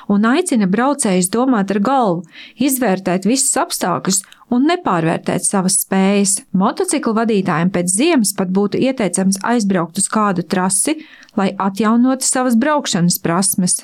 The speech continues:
Ko darīt, lai situācija mainītos? Šajā virzienā lūkojas apvienība Pilsēta cilvēkiem, kas portālā Mana Balss L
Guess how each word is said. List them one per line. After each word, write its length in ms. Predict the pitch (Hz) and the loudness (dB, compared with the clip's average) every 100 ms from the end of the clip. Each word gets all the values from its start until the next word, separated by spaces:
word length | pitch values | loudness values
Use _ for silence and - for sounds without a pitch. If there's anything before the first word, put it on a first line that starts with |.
| - - | -8 -4
Ko 160 | 320 | -2
darīt, 300 | 262 269 254 | 0 0 0
lai 160 | 185 196 | 0 0
situācija 640 | 240 247 240 170 - 190 | -2 -2 -2 0 2 2
mainītos? 800 | 180 175 208 392 370 196 175 - - - | 4 4 2 0 0 0 -2 -4 -10 -6
Šajā 300 | - 262 370 311 | -2 0 2 2
virzienā 460 | 277 285 247 190 175 | 0 0 2 2 2
lūkojas 460 | 214 302 302 196 - | 2 0 0 0 0
apvienība 540 | 190 196 226 269 302 262 | -2 0 2 2 0 0
Pilsēta 540 | 202 180 233 240 - | 0 0 0 -2 -4
cilvēkiem, 680 | - 320 202 113 - 180 180 - _ _ - | -2 0 0 -2 -2 0 0 -2 _ _ -4
kas 180 | 226 - | -4 -2
portālā 460 | 302 320 240 196 196 | -4 -2 0 2 2
Mana 240 | 240 277 | 2 2
Balss 360 | 202 220 220 | 2 2 0
L 100 | 196 | 0